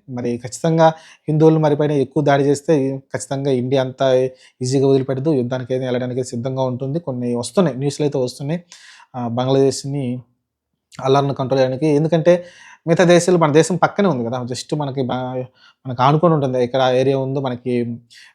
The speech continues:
ఆ, పశ్చిమ బెంగాల్ ఏదైతే ఉందో మొత్తం ఆ బోర్డర్ అంతా ఆనుకొని మనకైతే ఉంటుంది బంగ్లాదేశ్. కాబట్టి మనకే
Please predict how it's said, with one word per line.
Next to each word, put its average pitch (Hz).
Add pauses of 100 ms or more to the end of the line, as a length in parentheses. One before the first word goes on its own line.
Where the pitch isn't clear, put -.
(100)
ఆ, 120 (300)
పశ్చిమ 143
బెంగాల్ 139
ఏదైతే 135
ఉందో 139
మొత్తం 147 (100)
ఆ -
బోర్డర్ 135
అంతా 143
ఆనుకొని 135
మనకైతే 127
ఉంటుంది 123
బంగ్లాదేశ్. 120 (520)
కాబట్టి 165
మనకే 165